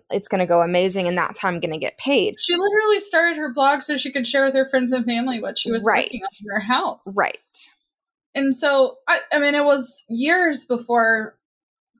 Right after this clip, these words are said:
Speaker 2: things really started taking off. And I think a lot of people don't have that amount of time to wait. And I, I totally get,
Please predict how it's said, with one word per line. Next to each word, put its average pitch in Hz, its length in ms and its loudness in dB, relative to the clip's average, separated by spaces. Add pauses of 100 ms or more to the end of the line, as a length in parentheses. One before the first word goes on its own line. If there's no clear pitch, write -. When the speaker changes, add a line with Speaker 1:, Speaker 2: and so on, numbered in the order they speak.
(100)
Speaker 2:
things 240 360 0
really 214 520 -2 (400)
started 220 400 0
taking 214 440 -2
off. 294 420 -2
And 233 320 -4
I 262 100 2
think 294 200 2
a 277 60 -2
lot 262 180 2
of 262 60 0
people 277 200 -4
don't 262 220 0
have 240 260 0
that 240 160 4
amount 240 260 2
of 220 60 -12
time 240 720 0 (400)
to 247 140 2
wait. 240 540 0 (140)
And 302 140 0
I, 277 460 0 (260)
I 262 140 2
totally 302 480 0
get, 330 440 0